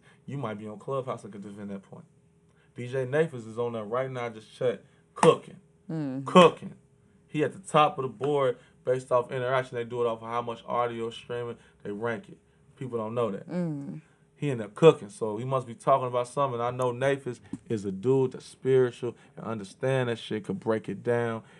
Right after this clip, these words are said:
Speaker 1: and he'll love the debates. And that should give that brother his platform where he could come and talk about religion on there or whatever the case may be and give his gems and jewels.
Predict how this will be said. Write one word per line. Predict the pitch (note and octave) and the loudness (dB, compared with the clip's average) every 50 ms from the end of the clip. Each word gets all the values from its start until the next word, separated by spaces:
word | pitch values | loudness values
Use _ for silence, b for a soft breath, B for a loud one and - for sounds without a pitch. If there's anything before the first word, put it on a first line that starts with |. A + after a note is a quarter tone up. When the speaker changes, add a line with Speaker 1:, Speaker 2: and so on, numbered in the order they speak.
| b b | b b
Speaker 1:
and | - G2 G#2+ | -8 -8 -4
he'll | A2+ A#2+ A#2 A2 | 0 2 2 2
love | G#2+ A2 A#2 A#2+ A#2 A2+ | 6 8 8 8 8 8
the | G#2+ G2+ | 4 0
debates. | G#2 G2 G2+ C3 C3 A#2+ - - b b b b | -4 2 4 6 6 6 4 -2 b b b b
And | - G#2 | -8 -4
that | A#2+ C3+ C#3 C3+ | -2 -2 -2 -2
should | - - G#2+ | -6 -10 -4
give | A2+ A#2 A2+ A#2 | -2 0 4 6
that | C#3 D3 C#3 A#2 | 6 6 6 6
brother | A2 B2 A#2 A2+ A2+ | 4 2 2 2 0
his | B2 D3 D#3 D3 | 0 -2 -2 -2
platform | - - - A#2 A2+ A2 - - A#2 A2+ A2+ | -2 -2 0 0 0 0 -2 -4 -4 -4 -2
where | A2 A2+ C3 | 0 0 0
he | D#3+ | -2
could | D#3+ - - | -2 -4 -8
come | - - B2+ B2 A2+ G2 b b b b | -4 0 2 2 2 0 b b b b
and | G2+ G2 | -8 -4
talk | - A#2+ A2+ G2 | 0 0 0 0
about | A2+ G#2 A2+ G#2+ G#2+ G2+ | 0 0 2 2 2 0
religion | G2+ G2+ G#2 A2+ A2+ G2+ G#2 G#2 | -2 0 2 2 2 0 0 -4
on | G#2 G#2 G2+ G2 | -4 -2 -2 -2
there | G2 G2 G2+ b b b b b | -2 -2 -4 b b b b b
or | A2+ G#2 | -2 2
whatever | A2 A2+ A2+ G#2+ | 4 4 4 2
the | G#2 G#2 | 0 -2
case | - - A2 A2 G#2 - | -4 -4 -4 -4 -4 -6
may | A2 | -6
be | G#2 G#2 G#2+ | -6 -4 -6
and | G2+ G2+ | -4 -4
give | A2 A#2 A2+ | -4 -4 -2
his | A2+ C#3 C#3 C3 | 0 -2 -2 -2
gems | A2+ G2+ G#2+ A#2 A2+ A2 G#2 G2 | -4 -4 -2 0 0 0 0 0
and | G2+ G2 G2 | -2 -4 -2
jewels. | G2 G2+ G2+ F#2+ G#2 | -2 0 0 0 -2